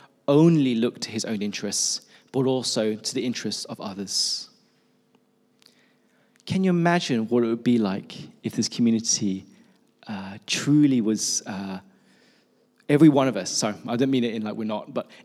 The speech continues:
everyone, every single person in the community was motivated by the gospel? If every single person in the community was, had an attitude of humility before each other,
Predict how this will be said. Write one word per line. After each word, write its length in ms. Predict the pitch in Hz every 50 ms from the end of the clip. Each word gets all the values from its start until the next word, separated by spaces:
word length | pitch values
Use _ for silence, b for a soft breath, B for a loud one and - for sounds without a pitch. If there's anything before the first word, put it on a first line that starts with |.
| B -
everyone, 500 | 151 156 165 170 151 135 147 147 139 -
every 220 | - 156 151 180
single 340 | 175 - - - 180 165 156
person 460 | - - 151 147 143 - - - -
in 80 | 113 113
the 80 | 113
community 680 | 110 - - 127 123 123 123 110 - - 117 101 98 95 - -
was 220 | - 110 113 104
motivated 560 | 127 135 139 135 127 113 135 117 107 117 113
by 140 | 120 113 110
the 80 | 110 104
gospel? 580 | - 104 101 - - - - 98 90 - _ _ _ B B B B B
If 100 | 139 - -
every 220 | - 180 180 180 180
single 300 | - - 170 151 156 -
person 400 | - - 147 143 143 - 139 -
in 100 | 123 127
the 60 | 120
community 720 | - - - 135 127 127 123 120 - - - 104 95 - B B B B B B B
was, 420 | B 120 117 117 107 - - - - B B B
had 160 | B - 135 135
an 60 | -
attitude 480 | - 135 139 - - - - 147 123 -
of 140 | - 110 -
humility 580 | - 135 131 131 135 135 143 139 - - 107
before 400 | - 123 - - - 123 127 131
each 160 | 127 107 -
other, 320 | - 110 98 98 90 87